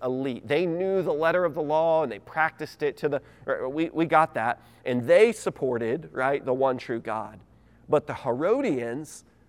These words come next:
they were on the other side. They were loyal to Herod. And Herod was the leader who owed his power to Rome. And so these are groups that are, are absolutely opposed. They're on opposite sides of the political spectrum, if you will.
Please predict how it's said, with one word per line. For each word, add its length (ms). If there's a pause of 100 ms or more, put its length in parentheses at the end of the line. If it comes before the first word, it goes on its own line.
(140)
they 160
were 140
on 120
the 120
other 200
side. 480 (380)
They 220
were 160
loyal 420
to 220
Herod. 640 (300)
And 200
Herod 320
was 160
the 100
leader 300
who 220
owed 240
his 220
power 380
to 160
Rome. 420 (260)
And 100
so 140
these 340
are 80
groups 400 (200)
that 180
are, 160 (260)
are 240 (160)
absolutely 640
opposed. 680 (240)
They're 240
on 180
opposite 540
sides 360
of 120
the 80
political 520
spectrum, 520
if 160
you 80
will. 340